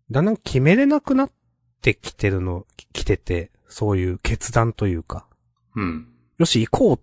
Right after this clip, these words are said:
Speaker 1: ていう気持ちがなんかなん、あんま起きなくなってて、なんか当日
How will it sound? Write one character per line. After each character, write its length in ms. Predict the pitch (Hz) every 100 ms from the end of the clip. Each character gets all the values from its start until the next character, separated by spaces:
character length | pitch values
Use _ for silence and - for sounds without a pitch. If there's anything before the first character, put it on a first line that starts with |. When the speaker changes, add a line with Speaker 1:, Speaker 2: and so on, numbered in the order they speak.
| _ _
Speaker 1:
て 80 | 104
い 80 |
う 80 | 104
気 140 | - 104
持 120 | 95
ち 100 | 101
が 100 | 101
な 100 | 104
ん 60 |
か 100 | -
な 120 | 95 117
ん、 140 | 120 - _
あ 100 | 135
ん 40 |
ま 100 | 151 135 104
起 60 | -
き 120 | - 208
な 120 | 160
く 120 | 104
な 120 | 95
っ 40 | 90
て 180 | -
て、 340 | 85 92 90 110 - - - - _
な 80 | 127
ん 20 |
か 100 | 98
当 260 | - 180 233
日 540 | 240 - - 220 208